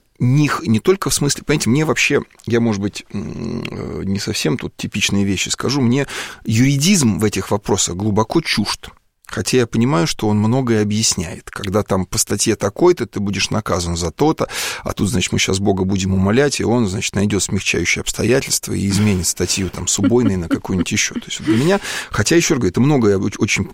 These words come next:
позволяет объяснить, но мне, э, я как-то, он у меня в душе, в сердце не приживается.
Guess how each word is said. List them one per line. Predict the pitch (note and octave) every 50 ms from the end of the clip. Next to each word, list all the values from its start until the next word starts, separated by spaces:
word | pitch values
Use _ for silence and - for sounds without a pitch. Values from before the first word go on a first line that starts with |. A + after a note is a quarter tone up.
| - - -
позволяет | - - G#2 G2+ A#2 C3+ C#3+ B2+ G#2 F#2 - -
объяснить, | F#2 G2 G2+ A2+ A2+ - - G#3+ G#3+ -
но | - A2
мне, | G#2 A2 C3+ E3 F3 - - -
э, | - - F#2 E2
я | F#2+ G#2 B2 B2+ A#2 - -
как-то, | - G#2+ - - - G#2+
он | G#2+ A2+
у | A2
меня | A2 A#2+ B2 G#2+
в | F#2+ - - - - A#2+
душе, | A#2+ A2+ - - C#3 B2+ G#2+ F2+ -
в | -
сердце | - C3 A#2 G#2 - -
не | G2+ G#2 F#2
приживается. | - G#2+ G#2 A2 A#2+ B2+ B2 F#2 E2 - - - -